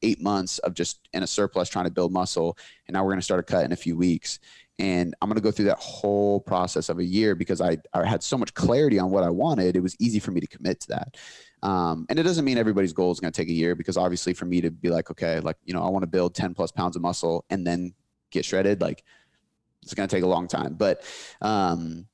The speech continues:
but does that answer the question? I think in general, it's just kind of, like, really, i-, it's, it's easier with a coach in front of you, but I think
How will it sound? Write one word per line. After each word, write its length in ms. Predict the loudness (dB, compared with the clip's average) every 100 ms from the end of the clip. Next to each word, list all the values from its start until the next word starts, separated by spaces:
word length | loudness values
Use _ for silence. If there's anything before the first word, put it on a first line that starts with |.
| _ _
but 100 | -4
does 80 | 0
that 140 | 0
answer 160 | 0 -2
the 80 | 0
question? 260 | 0 0
I 40 | 0
think 120 | -2
in 80 | -2
general, 380 | -2 2 2
it's 80 | 2
just 160 | 0 -2
kind 180 | -2 0
of, 80 |
like, 160 | 0 0
really, 600 | 0 2 4 4 4 2 0
i-, 160 | -2 0
it's, 480 | -2 -2 -8 -10 -12 _ _ -8
it's 160 | -8 -2
easier 360 | 2 4 4 4
with 140 | 4
a 60 | 2
coach 260 | 0 0
in 80 | -2
front 180 | -2 2
of 60 |
you, 60 | 2
but 100 | 2
I 60 | 2
think 180 | 0